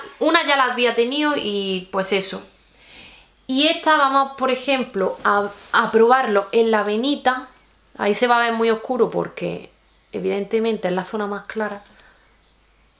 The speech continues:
Me he echado súper poca cantidad. Y es súper, súper, súper, súper cubriente. Ahí lo tenéis.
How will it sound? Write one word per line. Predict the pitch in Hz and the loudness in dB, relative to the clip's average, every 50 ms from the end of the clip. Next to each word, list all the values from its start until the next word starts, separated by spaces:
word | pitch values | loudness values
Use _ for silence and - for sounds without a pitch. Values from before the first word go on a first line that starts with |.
| _ _ _ _ 208 _ _ _ _ _ _ _ _ _ _ _ _ _ _ _ - - - | _ _ _ _ -20 _ _ _ _ _ _ _ _ _ _ _ _ _ _ _ -20 -10 -2
Me | 226 220 233 | 0 0 2
he | |
echado | 233 - 285 285 | 4 4 2 2
súper | 285 - 247 208 220 202 196 - | 2 0 2 2 2 2 2 0
poca | 233 233 247 247 | 0 2 2 2
cantidad. | 247 214 196 185 180 - 185 175 185 190 190 - - - _ _ - _ _ _ - _ _ _ _ _ _ _ _ _ _ _ _ _ _ | 2 0 -2 -2 -2 -4 -2 0 0 -2 -2 -6 -12 -20 _ _ -20 _ _ _ -20 _ _ _ _ _ _ _ _ _ _ _ _ _ _
Y | - 233 240 | 0 2 2
es | 247 247 247 - - - - | 2 2 0 -2 -4 -6 -8
súper, | - - - - 262 269 269 254 214 - 233 220 208 214 | -8 -6 -4 0 0 2 2 0 0 2 2 2 2 2
súper, | - - - 233 233 220 220 - - 190 190 190 | -4 -6 -2 0 0 0 0 0 -2 -2 -2 -2
súper, | - - - 247 254 269 254 - 277 277 285 302 - - _ _ _ _ _ - _ _ _ _ _ _ _ _ _ _ _ - - _ _ _ _ _ _ _ _ _ _ _ _ _ _ _ _ _ - - _ _ _ _ _ _ _ _ - - | -4 -6 -6 -6 -6 -6 -6 -4 -2 -2 -2 -4 -6 -14 _ _ _ _ _ -20 _ _ _ _ _ _ _ _ _ _ _ -20 -20 _ _ _ _ _ _ _ _ _ _ _ _ _ _ _ _ _ -20 -20 _ _ _ _ _ _ _ _ -20 -20
súper | - - - 240 226 185 208 196 196 - | -18 -12 -8 -8 -2 2 2 2 2 2
cubriente. | - 214 202 208 220 208 190 180 175 - 185 175 - - - - _ _ _ _ _ _ _ _ _ _ _ _ - - - - - - - _ _ - - _ | 2 2 4 4 4 4 4 0 -2 -4 -6 -8 -10 -16 -20 -20 _ _ _ _ _ _ _ _ _ _ _ _ -20 -20 -20 -20 -20 -20 -20 _ _ -20 -18 _
Ahí | - 196 196 | -6 -4 -2
lo | 202 208 202 | -2 -2 -2
tenéis. | 196 196 190 185 185 185 | -2 -2 -2 -2 -2 -4